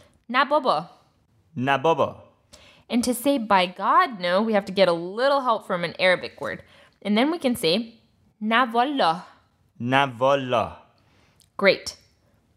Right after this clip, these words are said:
Speaker 1: In the beginning of the lesson, we learned again how to say, "You're missed."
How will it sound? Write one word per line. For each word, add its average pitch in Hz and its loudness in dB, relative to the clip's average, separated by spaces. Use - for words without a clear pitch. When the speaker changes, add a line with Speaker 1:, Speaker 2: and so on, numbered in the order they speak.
Speaker 1:
In 233 -4
the 254 0
beginning 427 0
of 392 -4
the 285 0
lesson, 240 0
we 247 -2
learned 208 0
again 226 -2
how 196 0
to 170 0
say, 165 -4
"You're 185 0
missed." 175 -2